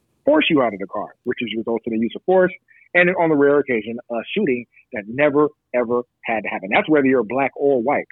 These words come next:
'cause I've dealt with, you know, you know, uh,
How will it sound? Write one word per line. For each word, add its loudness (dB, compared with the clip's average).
'cause -4
I've -4
dealt 4
with, 0
you 0
know, -2
you -4
know, -4
uh, -2